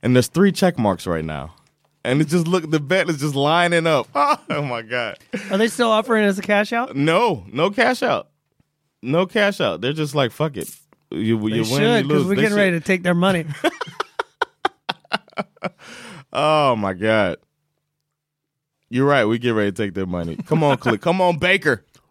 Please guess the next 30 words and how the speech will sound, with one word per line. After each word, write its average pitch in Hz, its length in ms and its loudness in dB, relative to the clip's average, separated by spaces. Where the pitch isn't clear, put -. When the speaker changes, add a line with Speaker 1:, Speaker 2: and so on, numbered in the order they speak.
Speaker 2:
Let's 196 160 -6
go. 330 320 0
Speaker 1:
Listen, 196 340 0
Stefanski, 127 600 0
I 139 60 4
gotta, 139 260 2
I 120 120 2
gotta, 101 360 0
uh, 87 240 -4
I - 80 -6
gotta, 85 400 -4
I 98 60 -4
gotta 92 180 0
have 87 160 0
a 85 60 -2
serious 87 340 2
moment 80 280 -4
right 80 120 -4
here. 78 260 -4
A 87 80 -2
talk 87 320 0
with 80 160 -6
Stefanski. 76 400 -10
Speaker 2:
Okay. 143 260 0
Speaker 1:
Take 160 180 2
a 160 40 8
look 135 200 4
at 85 80 -4
Baker 71 500 -4
Mayfield, 71 560 -6